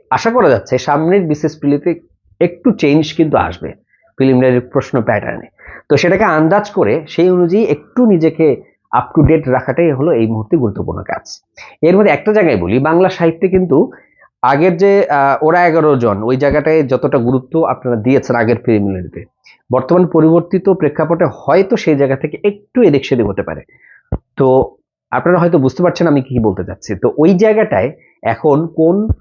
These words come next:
কবি সাহিত্যিককে আপনি একটু বেশি গুরুত্ব দেবেন, বা আমাদের বর্তমান যে বৈষম্যহীন বাংলাদেশের যে চেতনা, সেই চেতনার সঙ্গে যেই, আহ, কবি বা সাহিত্যিকের, হ্যাঁ, ভাব সাদৃশ্য রয়েছে লেখার,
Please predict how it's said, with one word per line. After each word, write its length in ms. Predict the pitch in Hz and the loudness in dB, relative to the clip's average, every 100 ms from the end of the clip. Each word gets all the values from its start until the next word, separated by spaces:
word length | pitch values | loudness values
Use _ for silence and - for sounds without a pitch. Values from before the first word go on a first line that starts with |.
| _ - | _ -4
কবি 180 | 143 165 | 0 0
সাহিত্যিককে 580 | 180 170 170 175 - | 0 -2 -2 -4 0
আপনি 180 | 175 175 | -2 -2
একটু 160 | 165 147 | -4 -2
বেশি 240 | 113 113 | 0 0
গুরুত্ব 340 | 165 151 147 117 | 2 2 2 0
দেবেন, 280 | 90 101 175 _ _ _ _ | 0 -4 -8 _ _ _ _
বা 140 | 107 107 | -2 0
আমাদের 360 | 120 131 143 | 2 2 2
বর্তমান 540 | 123 120 - 147 151 156 - _ _ - | 2 0 0 0 0 -2 -6 _ _ -8
যে 120 | 98 113 | -2 0
বৈষম্যহীন 720 | 127 - 151 139 131 139 123 | 0 0 -2 0 0 0 0
বাংলাদেশের 540 | 117 120 117 117 123 | 0 2 0 0 -2
যে 80 | 110 | -2
চেতনা, 400 | - 127 117 - - _ - | -2 -2 -2 -4 -8 _ -6
সেই 160 | 131 127 | -4 -2
চেতনার 320 | 143 156 160 | -2 0 0
সঙ্গে 440 | - 160 160 170 | 0 -2 2 2
যেই, 840 | 139 104 113 123 147 170 185 214 226 - _ _ _ _ | 2 -2 -2 2 4 4 4 2 -2 -8 _ _ _ _
আহ, 520 | 127 123 127 123 117 98 101 - - 123 - | -4 0 0 0 0 -4 -12 -16 -14 -14 -4
কবি 540 | 135 139 151 175 214 | 0 2 2 2 0
বা 140 | 131 | 0
সাহিত্যিকের, 720 | 120 - 135 135 151 139 160 190 - _ _ _ - | -2 -2 -2 -2 -2 0 0 0 -6 _ _ _ -4
হ্যাঁ, 300 | 180 104 - _ _ _ - | -2 -2 -6 _ _ _ -6
ভাব 160 | - 135 | -2 -2
সাদৃশ্য 520 | - 147 139 151 151 175 | -2 -4 -2 -2 0 2
রয়েছে 340 | 127 95 - | 2 0 -4
লেখার, 280 | 98 - | -6 -6